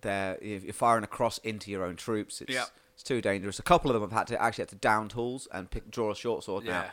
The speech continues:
Speaker 1: because the couple on the, like, on the square, the, the two at the back, are now nose to nose with the orcs. <laughs>
Speaker 2: Cool. The shaman, is he still out the back?
Speaker 1: The shaman is still out there. He's doing something. You don't know what.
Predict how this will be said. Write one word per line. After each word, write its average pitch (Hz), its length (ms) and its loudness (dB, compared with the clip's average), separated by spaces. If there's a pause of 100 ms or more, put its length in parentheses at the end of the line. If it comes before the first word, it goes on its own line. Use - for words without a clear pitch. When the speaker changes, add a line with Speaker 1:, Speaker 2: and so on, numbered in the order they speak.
(160)
Speaker 1:
because 113 320 -6 (200)
the 113 80 -12
couple 123 320 4
on 107 80 0
the, 107 160 -6
like, 110 240 0 (420)
on 117 140 0
the 98 80 -2
square, 92 460 4 (180)
the, - 80 -10 (140)
the 107 60 -8
two 120 220 0
at 101 60 -2
the 95 60 -10
back, 90 360 0
are - 80 -6
now 95 440 -2 (200)
nose 113 380 -6
to - 140 -16
nose 90 340 -4
with 90 100 -12
the 101 80 -8
orcs. - 440 -8 (120)
<laughs> - 160 -14 (280)
Speaker 2:
Cool. 95 220 -18 (420)
The 127 460 -4 (200)
shaman, 117 460 0 (160)
is - 60 -20
he 120 180 -10
still 131 420 -6
out 127 140 -2
the - 80 -12
back? - 440 -2
Speaker 1:
The 123 60 -8
shaman 156 360 6
is 147 80 -2
still 131 240 2
out 139 180 6
there. 139 140 4
He's 120 160 -6
doing 117 220 -4
something. 85 360 -12
You 90 100 -6
don't 82 160 -6
know 85 120 -12
what. 67 380 -12